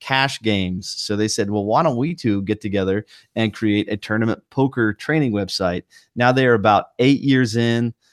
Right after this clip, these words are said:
with thousands of subscribers per month. He just moved. He was my old neighbor. He just moved from North Carolina to Las Vegas. Uh, he left behind a bunch of friends. So we're gonna get him in the podcast next,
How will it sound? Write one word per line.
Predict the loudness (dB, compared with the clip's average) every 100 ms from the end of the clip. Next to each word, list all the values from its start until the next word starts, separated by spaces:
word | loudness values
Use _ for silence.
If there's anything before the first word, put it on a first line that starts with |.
| _
with | -4 -2
thousands | 2 4 4 2 0 0
of | -4 -4
subscribers | -10 -2 0 0 -2
per | -6 -6
month. | -4 -4 -6
He | -6
just | -2 -2 -2
moved. | -2 -2 -4 -6
He | -4
was | -2 0
my | -2
old | 0 -2 0
neighbor. | -2 0 -2 -4 _ _
He | -6
just | -2 -2 0
moved | 0 0 -2
from | -4 -2 0
North | 0 0 0
Carolina | 0 2 0 -2
to | -4 -6 -2
Las | 0 -2
Vegas. | 0 0 2 0 -4 -8 _ -20 _ _
Uh, | -2 2
he | 2
left | 0 -2 -4
behind | -4 -2 -2
a |
bunch | -2 -4 -4
of | -6
friends. | -2 0 -2
So | -2
we're | -2
gonna | 0
get | 0 2
him | 2
in |
the | 0
podcast | 0 0 0 0 -2 -2
next, | -2 -2 -2 -10